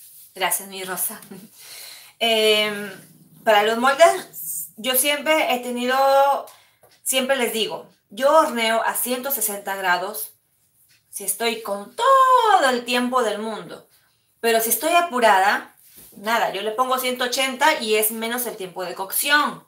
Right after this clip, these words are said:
¿de acuerdo? Si le ponen a ciento sesenta grados, eh, para un molde dieciséis, o seis pulgadas y media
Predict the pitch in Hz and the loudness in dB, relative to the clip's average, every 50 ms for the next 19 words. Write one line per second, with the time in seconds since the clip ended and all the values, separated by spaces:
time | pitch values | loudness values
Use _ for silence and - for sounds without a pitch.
0 | _ _ - 156 - - 190 190 190 202 226 208 214 - _ - - - - - | _ _ -20 -18 -10 -6 -6 -6 -4 -4 -6 -8 -8 -12 _ -20 -20 -20 -20 -20
1 | - _ _ - - - 240 233 233 233 240 320 370 381 359 311 262 240 - - | -20 _ _ -10 -6 -4 0 0 0 4 6 6 4 4 4 0 -2 -2 -2 -2
2 | 269 254 247 262 262 - 233 - 240 240 240 240 240 233 226 226 214 208 196 185 | -4 -4 -6 -8 -8 -6 -6 -4 -4 -4 -4 -2 -2 0 2 4 4 6 4 4
3 | 185 185 185 185 - - - - _ - 208 202 202 202 202 202 202 202 202 202 | 2 -2 -4 -6 -10 -10 -12 -14 _ -8 -6 -4 -2 0 0 0 0 -2 -4 -6
4 | - - 208 202 196 202 220 247 285 294 302 311 - 285 254 233 208 214 214 214 | -6 -4 0 2 2 2 2 0 -2 -2 0 4 4 4 4 2 2 2 2 2
5 | 214 214 214 208 - - - _ _ _ _ _ _ _ _ _ _ _ _ - | 2 0 -2 -4 -8 -14 -20 _ _ _ _ _ _ _ _ _ _ _ _ -20
6 | - _ _ _ _ 196 214 208 214 - 214 - - 254 240 214 208 226 240 - | -20 _ _ _ _ -4 -2 0 0 0 0 2 4 4 6 4 2 0 -4 -8
7 | - - - _ _ _ _ - 202 208 - 233 233 240 - 269 269 254 247 240 | -10 -10 -12 _ _ _ _ -10 -8 -6 -6 -6 -6 -6 -8 -10 -8 -4 -2 0
8 | 240 247 247 262 262 254 262 254 208 185 175 175 180 196 247 - - | 0 2 0 0 -2 -4 -6 -6 -6 -6 -6 -6 -6 -6 -6 -8 -12